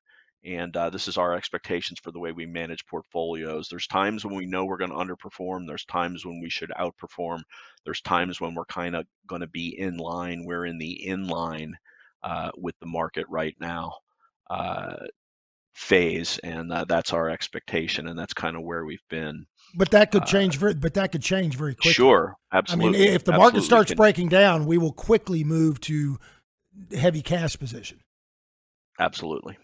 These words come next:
Speaker 2: So, and, and what you're saying right now, Don, just to clarify for the new people, you're saying right now we're on, we're right on resting on support, and this really longer term support, and this really has to hold.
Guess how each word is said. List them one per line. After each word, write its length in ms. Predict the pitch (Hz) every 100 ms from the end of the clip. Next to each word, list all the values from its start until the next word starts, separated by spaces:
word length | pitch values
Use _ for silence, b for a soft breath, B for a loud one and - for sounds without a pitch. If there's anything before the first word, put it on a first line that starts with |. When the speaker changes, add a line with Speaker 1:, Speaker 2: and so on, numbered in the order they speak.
| _ _ _
Speaker 2:
So, 320 | - 139 131
and, 220 | - 165 190
and 240 | 190 175
what 200 | 185 220
you're 80 | 190
saying 280 | - 226 190
right 200 | 190 196
now, 180 | 185 185
Don, 240 | 185 180
just 140 | 165
to 60 | -
clarify 580 | - 196 175 - 160 151
for 160 | -
the 120 | 139 143
new 160 | 160
people, 400 | 156 160 147 131 B B B
you're 160 | 160 180
saying 300 | - 190 160
right 220 | 185 185
now 240 | 190 185
we're 260 | 156 170 180
on, 180 | 160 143
we're 300 | 196 170 180
right 440 | 165 156 175 190 -
on 380 | 190 165 156 156 160
resting 400 | 175 175 - 165
on 160 | 156
support, 560 | 143 135 - 180 151 131 B B -
and 160 | 139
this 200 | 156 156
really 520 | 143 143 175 170 151 165 160
longer 460 | 156 175 208 170
term 280 | - 160 139
support, 440 | - - 143 135 - B -
and 140 | 147
this 200 | 160 147
really 280 | 165 165 156
has 220 | 143 135
to 80 | -
hold. 360 | 110 139 98